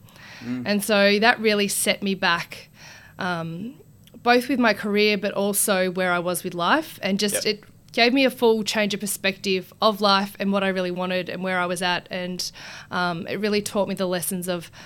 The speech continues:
Speaker 2: how powerful our body and our mind is and what it can actually do.
Speaker 1: Mm.
Speaker 2: So through my recovery from that, I t-, learnt that, okay, recovery and the body and the mind, it wasn't just about,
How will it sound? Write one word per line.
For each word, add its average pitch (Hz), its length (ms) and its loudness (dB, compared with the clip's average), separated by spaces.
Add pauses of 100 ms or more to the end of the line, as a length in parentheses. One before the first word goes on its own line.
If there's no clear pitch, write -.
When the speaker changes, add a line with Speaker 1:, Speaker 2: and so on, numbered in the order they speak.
(180)
Speaker 2:
how 208 200 2
powerful 190 380 2
our 180 100 0
body 180 280 -2
and 175 100 -2
our 165 100 -4
mind 165 280 -4
is 170 220 -6
and 185 180 -4
what 175 140 -2
it - 100 -10
can 190 100 -8
actually 175 320 -6
do. 185 280 -2 (320)
Speaker 1:
Mm. 120 240 -6 (720)
Speaker 2:
So 254 340 8
through 302 220 2
my 302 140 8
recovery 247 500 6
from 220 240 0
that, 208 240 4 (140)
I 214 120 2
t-, - 380 -2
learnt 214 440 2
that, 196 200 0
okay, 185 480 -2 (880)
recovery 220 880 0 (100)
and 208 180 0
the 190 60 0
body 208 380 4
and 196 100 2
the 190 40 0
mind, 185 360 2
it 165 120 -4
wasn't 202 340 0
just 196 340 -2
about, 180 380 0